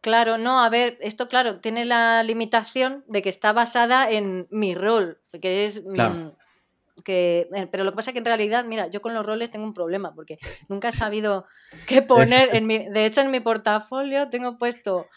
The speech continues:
Speaker 1: diseñadora gráfica, diseñadora web, diseñadora visual, diseñadora de interacción, diseñadora móvil, diseñadora U X, diseñadora U I. <laughs>
Speaker 2: Claro, claro.
Speaker 1: Hasta,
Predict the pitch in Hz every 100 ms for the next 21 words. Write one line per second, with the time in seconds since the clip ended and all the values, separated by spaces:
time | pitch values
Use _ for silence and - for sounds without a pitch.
0 | - - 208 208 208 220 262 262 262 262
1 | 254 247 226 214 220 220 220 214 208 196
2 | 185 185 180 - 190 175 175 170 170 175
3 | 175 170 190 202 269 262 233 214 214 226
4 | 247 247 254 262 214 202 196 196 220 214
5 | 214 226 233 214 208 202 202 208 214 226
6 | 240 294 339 349 - - - 587 622 605
7 | 605 - - - 196 175 135 135 156 131